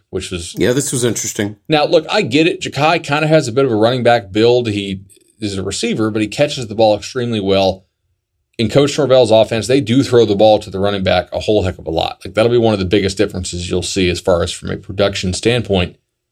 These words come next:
Speaker 1: compared to the Briles offense. So, uh, if you wanna use him out of the backfield, that's fine. Uh, it would not surprise me, by the way, if you had some more guys in the running back room right now not come back for fall. Like, I think that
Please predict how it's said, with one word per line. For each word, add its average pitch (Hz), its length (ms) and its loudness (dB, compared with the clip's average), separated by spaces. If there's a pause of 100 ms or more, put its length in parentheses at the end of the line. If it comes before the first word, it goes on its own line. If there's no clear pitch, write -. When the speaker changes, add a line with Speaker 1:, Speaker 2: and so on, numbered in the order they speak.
(300)
Speaker 1:
compared 98 380 2
to 95 80 -6
the 92 100 -10
Briles 90 320 4
offense. - 420 -6
So, 90 340 2 (440)
uh, 90 260 2 (160)
if 98 140 -2
you 110 80 4
wanna 135 160 4
use 127 200 2
him 135 80 2
out 120 100 4
of 107 40 0
the 107 60 2
backfield, 117 480 2
that's 95 180 0
fine. 120 540 0 (560)
Uh, 90 400 0
it 127 80 4
would 170 180 4
not 202 220 2
surprise 156 480 4
me, 175 60 0
by 165 160 4
the 170 100 4
way, 165 260 6
if 117 240 -2
you 135 80 0
had 123 220 4
some 117 160 -4
more 127 260 4
guys 117 380 4
in 101 80 -4
the 101 80 -2
running 113 200 4
back 95 280 2
room 101 260 -2
right 92 160 2
now 90 400 0 (380)
not 110 420 -2
come 110 160 -2
back 95 300 0
for 98 100 -8
fall. - 380 -6 (480)
Like, 101 120 0
I 110 140 2
think 120 380 -4
that 101 260 -2